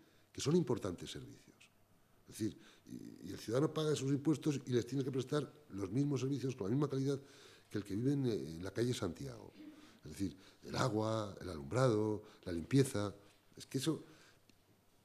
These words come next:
Y estábamos viendo, porque, ¿por qué se hace esta inmo-, por qué hemos iniciado, iniciamos entonces este, este proceso? Porque estamos viendo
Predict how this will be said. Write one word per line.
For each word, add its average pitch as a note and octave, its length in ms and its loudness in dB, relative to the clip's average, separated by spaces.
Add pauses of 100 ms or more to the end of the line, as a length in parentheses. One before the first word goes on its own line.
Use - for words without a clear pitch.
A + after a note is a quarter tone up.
(160)
Y A#2+ 140 -2
estábamos C#3+ 560 4
viendo, A2+ 420 6
porque, - 300 -10
¿por - 320 -10
qué D#3+ 220 6
se C#3 140 0
hace A2+ 160 -4
esta - 180 -6
inmo-, E2+ 200 -6 (680)
por G2+ 140 -6
qué - 80 -2
hemos D3+ 160 2
iniciado, A2+ 720 0 (320)
iniciamos A2 360 -2
entonces G#2 280 -2
este, G2+ 260 -2
este - 160 -8
proceso? F#2+ 380 -4
Porque F#2+ 160 -4
estamos C3+ 320 0
viendo C3+ 340 0